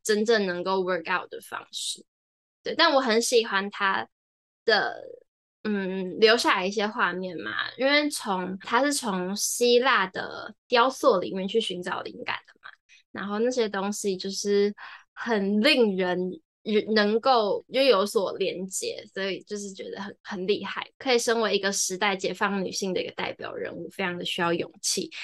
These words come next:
但有时候拥有勇气也是不够的，还是要需要商业头脑，对不对？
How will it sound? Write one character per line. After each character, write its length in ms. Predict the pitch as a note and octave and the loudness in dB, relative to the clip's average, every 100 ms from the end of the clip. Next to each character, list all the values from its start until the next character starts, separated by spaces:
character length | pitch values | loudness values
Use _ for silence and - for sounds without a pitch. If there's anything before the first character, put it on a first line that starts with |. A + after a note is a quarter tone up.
| - | -4
但 260 | A3 A3 G3 | 2 4 6
有 140 | G3 | 6
时 80 | A3+ | 6
候 80 | D4+ | 4
拥 300 | C4+ C4 C4+ | 6 6 6
有 40 | |
勇 180 | A3 E3 | 6 4
气 180 | - A#3+ | 2 2
也 80 | G#3 | 2
是 100 | A#3+ | 0
不 100 | G3 | -2
够 320 | A#3 G#3 F3 | 0 0 0
的， 80 | E3+ | -4
还 200 | F3+ G#3+ | -2 0
是 60 | |
要 120 | C#4 D#4 | 2 0
需 120 | C#4+ | 0
要 100 | D4 | -2
商 320 | - C4+ C#4 | 0 0 0
业 100 | B3+ | 0
头 220 | A3 F3+ F3+ | -2 -8 -4
脑， 160 | F3 | -4
对 60 | - | -6
不 60 | |
对？ 160 | - - | -10 -10